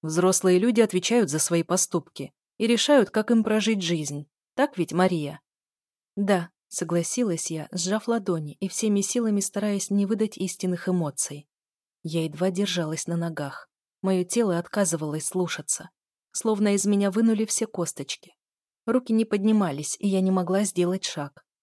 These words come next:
Стояла, прижавшись бедром к каменному пьедесталу. «Если вы всё обсудили, то нам пора домой», — сказал Котов. «Меня здесь больше ничего не держит. Свои вопросы я уже решил. Тем более и тебе пора отдохнуть».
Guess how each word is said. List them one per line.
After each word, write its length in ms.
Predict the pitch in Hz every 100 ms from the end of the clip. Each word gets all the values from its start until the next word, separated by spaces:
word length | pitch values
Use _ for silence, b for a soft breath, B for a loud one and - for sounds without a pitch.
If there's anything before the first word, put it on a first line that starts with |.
| _ _
Стояла, 460 | - 156 165 190
прижавшись 640 | 160 156 151 165 - 147 147
бедром 440 | 147 160 196 196
к 80 | -
каменному 500 | 180 170 165 165 165
пьедесталу. 800 | 165 156 160 - 147 135 139 _ _ _ _ _ _ _ _ _ _ -
«Если 320 | 170 190 190
вы 100 | 190
всё 200 | - 190
обсудили, 460 | 180 190 180 262 208
то 140 | 175
нам 180 | 196 208
пора 200 | 196 196
домой», — 480 | 196 190 147 135 _ -
сказал 440 | - 160 151 156
Котов. 460 | - 147 143 - _ _ _ _ -
«Меня 260 | 233 240
здесь 260 | 190 220 190
больше 340 | 208 220 220
ничего 340 | 214 214 220 214
не 140 | 220
держит. 540 | 185 165 139 131 - _
Свои 280 | - 175 185
вопросы 420 | 175 170 269 -
я 140 | 170 190
уже 200 | 190 190
решил. 460 | 196 - 135 120 _ _ -
Тем 220 | 175 156
более 260 | 190 208
и 120 | - 202
тебе 260 | 240 202
пора 240 | - 156 151
отдохнуть». 640 | 131 156 - 156 147